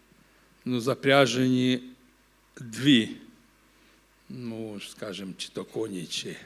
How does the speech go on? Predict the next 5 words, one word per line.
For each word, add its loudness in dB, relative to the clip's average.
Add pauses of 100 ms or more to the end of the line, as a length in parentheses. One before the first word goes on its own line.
вали, 0 (880)
і 2
вдвох 4
вони -4
тягнуть, -2